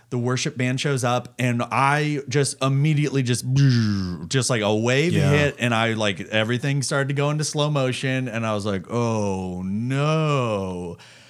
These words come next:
Speaker 2: Yeah.
Speaker 1: And I got really low, but I was like, "Oh, you know what? Worship band is happening. I can, like, go somewhere else and hang out for a little bit." And then when worship band, their practice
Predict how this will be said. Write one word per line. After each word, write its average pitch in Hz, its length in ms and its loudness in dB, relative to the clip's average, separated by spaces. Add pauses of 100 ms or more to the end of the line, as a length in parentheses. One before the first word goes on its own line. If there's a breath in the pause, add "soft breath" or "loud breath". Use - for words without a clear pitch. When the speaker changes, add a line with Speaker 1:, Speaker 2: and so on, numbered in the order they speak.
(420 loud breath)
Speaker 2:
Yeah. 135 60 0 (440)
Speaker 1:
And 113 140 -2
I 110 140 -2
got 95 220 0
really 98 380 -2
low, 120 680 -2 (500 loud breath)
but 110 100 0
I 101 80 0
was 98 140 -2
like, 90 160 -6
"Oh, 123 200 -4
you 117 200 -2
know 113 100 0
what? 143 300 -2
Worship 120 480 -4
band 143 180 0
is 147 80 -4
happening. 147 560 -2
I 110 80 -2
can, 110 180 -6
like, 92 300 -8
go 110 160 -4
somewhere 156 320 -2
else 151 520 -2
and 101 120 -8
hang 110 200 -4
out 139 140 -4
for 151 100 -6
a 151 40 -2
little 143 240 -2
bit." 175 220 -2
And 120 80 -2
then 113 80 -2
when 110 140 -4
worship 113 260 -6
band, 139 320 -2
their 131 100 0
practice 127 460 -4